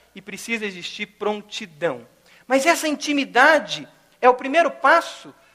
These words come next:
que o Senhor mostra que a gente precisa ter. E essa intimidade não acontece na forma, mas acontece na motivação do nosso coração. Nesses três exemplos, Jesus não está criticando o jejum.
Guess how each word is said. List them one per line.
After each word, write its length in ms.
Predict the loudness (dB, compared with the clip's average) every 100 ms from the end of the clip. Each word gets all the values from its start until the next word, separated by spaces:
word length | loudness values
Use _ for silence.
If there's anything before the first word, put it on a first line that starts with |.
| _ -2
que 480 | 2 2 2 -14 -20 _ _
o 100 | -12
Senhor 760 | -2 2 4 6 6 6 2 -6
mostra 440 | 2 4 4 0
que 80 | 0
a 60 | -2
gente 200 | -4 -16
precisa 540 | -16 -12 -10 -8 -8
ter. 260 | -8 -18 -18 _ _ _ _ _ _ _ _ _ _ _ _ _ _
E 100 | 4
essa 140 | 4 4
intimidade 500 | -2 0 4 4 4
não 100 | 2
acontece 540 | 4 2 4 4 2
na 140 | -2
forma, 960 | -4 -4 2 6 6 4 0 -4 -4 -8 _ _ _ _ _ _ _ -14
mas 120 | -2
acontece 600 | 0 0 0 2 2 -4
na 100 | -6
motivação 1200 | -4 0 4 2 2 -2 2 2 0 0 0 0
do 100 | -4
nosso 320 | 0 0 0
coração. 520 | -10 -10 -10 -12 -18 _ _ _ -18 -4
Nesses 420 | 2 2 0 -2
três 300 | 0 0 0
exemplos, 440 | -2 0 -2 -4
Jesus 320 | -6 -6 -4
não 140 | 0 0
está 240 | 0 -2
criticando 560 | -2 -8 -6 0 0 0
o 20 |
jejum. 440 | -10 -8 -8 -8